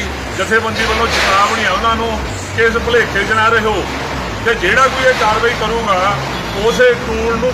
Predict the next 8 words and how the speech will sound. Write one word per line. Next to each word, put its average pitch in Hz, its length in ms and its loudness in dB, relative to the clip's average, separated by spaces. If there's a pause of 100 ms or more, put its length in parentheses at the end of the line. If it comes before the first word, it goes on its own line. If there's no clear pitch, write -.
ਫ੍ਰੀ 269 260 -2
ਕਰਾਂਗੇ 233 320 2
ਅਸੀਂ 220 120 0
ਜਥੇਬੰਦੀ 220 460 -2
ਵੱਲੋਂ 220 280 0 (540)
ਓਨੇ 233 260 2
ਚਿਰ 240 160 2
ਵਾਸਤੇ, 214 440 0